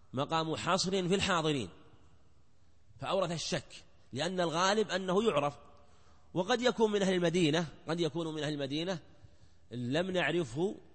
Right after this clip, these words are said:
ويعرفه غيرنا ممن لم يحضر مجلسه، لأن لا نجزم بأن الذين حضروا، الذين كانوا في مجلس جميع المدينة، هذا لأنهم منهم من يكون في زروعهم وفي نخيلهم وفي أشغالهم ويحضروا،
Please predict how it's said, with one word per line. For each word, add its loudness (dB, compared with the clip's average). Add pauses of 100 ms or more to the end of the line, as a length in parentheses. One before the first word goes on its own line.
(300)
ويعرفه 2
غيرنا -2
ممن -4
لم -4
يحضر -6
مجلسه، -12
لأن -10
لا 0
نجزم -4
بأن -6
الذين -6
حضروا، -2 (300)
الذين -12
كانوا -4
في -2
مجلس -6
جميع -4
المدينة، -4 (760)
هذا -8
لأنهم -6
منهم -6
من -6
يكون -8
في -6
زروعهم -8
وفي -8
نخيلهم -8
وفي -10
أشغالهم -10
ويحضروا، -4